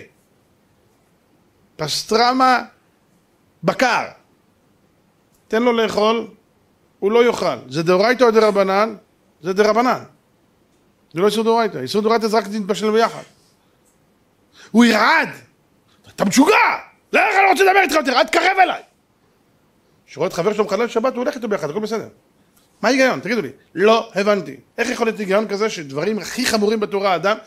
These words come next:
ודברים דרבנן? אתם יודעים מה התשובה? אומר החפץ חיים, התשובה היא כי את זה ההורים שלו הרגילו אותו מגיל קטן. וההרגל הזה מלווה אותו לכל החיים, גם כי יזכיר לא יסור ממנו. אבל שאר הדברים שלא לימדו אותו, זה נראה לו קל בעיניו.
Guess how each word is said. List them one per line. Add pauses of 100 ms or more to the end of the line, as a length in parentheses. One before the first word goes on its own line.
(200)
ודברים
דרבנן?
אתם
יודעים
מה
התשובה? (920)
אומר
החפץ
חיים, (260)
התשובה
היא
כי
את
זה
ההורים
שלו
הרגילו
אותו
מגיל
קטן. (680)
וההרגל
הזה
מלווה
אותו
לכל
החיים,
גם
כי
יזכיר
לא
יסור
ממנו. (480)
אבל
שאר
הדברים
שלא
לימדו
אותו,
זה
נראה
לו
קל
בעיניו.